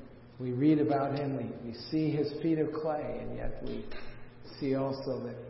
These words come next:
he was a, a man well loved of you, a man of faith whom you called. Lord, we've been called too, and we thank you for that call. And we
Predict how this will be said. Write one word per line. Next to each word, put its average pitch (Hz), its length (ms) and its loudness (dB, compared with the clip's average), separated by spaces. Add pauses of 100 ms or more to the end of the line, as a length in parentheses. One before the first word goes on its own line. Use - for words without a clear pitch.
(200)
he 131 120 -6
was 120 260 -6
a, 110 220 -8 (800)
a 113 40 -8
man 135 380 0
well 135 260 2
loved 135 300 0
of 131 100 -2
you, 131 240 0 (840)
a 120 100 -4
man 139 320 -2
of - 320 -8
faith 127 320 -2
whom 127 280 -6
you 131 140 -6
called. 117 480 -2
Lord, 139 240 2
we've 190 240 2
been 120 200 0
called 131 580 -2
too, 143 180 -4 (760)
and 135 100 -6
we 135 160 -4
thank 156 280 -2
you 123 120 -2 (100)
for 131 60 -2
that - 280 0
call. 120 460 -4 (560)
And 139 80 -2
we 139 60 2